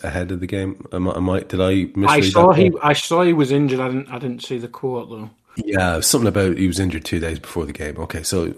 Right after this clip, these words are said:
Speaker 1: kept that quiet. I was assuming Bobby was gonna start. Now I'm wondering what the, what the hell's wrong with Bobby too. Um, and that's a, a worry. The Trent thing is beyond me. I don't get it. I, I, I don't understand.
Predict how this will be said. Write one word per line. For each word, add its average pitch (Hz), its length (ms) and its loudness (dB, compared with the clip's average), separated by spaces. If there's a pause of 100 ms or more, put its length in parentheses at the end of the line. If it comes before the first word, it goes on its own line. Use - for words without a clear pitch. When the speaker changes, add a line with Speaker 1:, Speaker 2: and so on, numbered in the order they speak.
(120)
Speaker 1:
kept 104 200 -2
that 87 120 -2
quiet. 82 320 -2
I 85 40 -2
was 82 140 -4
assuming 82 360 -4
Bobby 80 260 -4
was 76 80 -8
gonna 78 160 -6
start. 78 380 -4 (400)
Now 95 160 0
I'm 87 120 -2
wondering 82 300 -2
what 82 160 -2
the, 85 80 -4
what 82 380 -4
the - 40 -12
hell's 80 200 -2
wrong 82 160 -2
with 78 100 -8
Bobby 85 340 0
too. 85 380 0 (360)
Um, 87 380 -2 (120)
and 90 320 0
that's - 480 0
a, 87 240 -4
a 87 80 -2
worry. 80 560 -4
The 98 100 -4
Trent 110 320 0
thing 92 160 -2
is 78 80 -4
beyond 82 400 -4
me. 73 160 -12 (100)
I - 60 -8
don't 85 220 -4
get 78 180 -4
it. 76 160 -10 (240)
I, 95 180 -2
I, 98 280 -2
I - 20 4
don't 104 300 0
understand. 85 600 -4